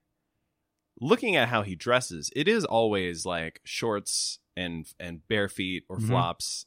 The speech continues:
Speaker 1: and, uh, t-shirts. Maybe there's something to that. Like, if you're just always on the edge of being underdressed to avoid exposure, maybe this is, this is what you want. You want the outside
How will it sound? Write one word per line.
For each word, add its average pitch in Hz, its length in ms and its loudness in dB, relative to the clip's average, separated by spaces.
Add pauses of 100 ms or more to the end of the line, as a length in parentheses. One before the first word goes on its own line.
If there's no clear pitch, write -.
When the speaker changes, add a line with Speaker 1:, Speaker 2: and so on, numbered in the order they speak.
Speaker 1:
and, 80 440 -8 (120)
uh, 76 340 -6
t-shirts. - 800 -6 (840)
Maybe 160 280 2
there's 180 220 2
something 123 500 2
to 151 220 -6
that. 82 280 2
Like, 90 280 -6
if 117 180 -4
you're 135 180 -4
just 147 320 -4 (140)
always 120 400 4
on 104 140 2
the 98 160 -2
edge 82 560 -4 (440)
of 82 280 -6
being 95 500 -4
underdressed 95 880 -4
to 101 200 -2
avoid 87 300 -4
exposure, 82 680 -4 (280)
maybe 233 200 -4
this 143 240 0
is, 98 360 -6
this 123 120 -4
is 123 80 -8
what 117 200 -2
you 98 60 -4
want. 95 300 0
You 110 120 -2
want 160 300 0 (300)
the 127 180 4
outside 120 560 8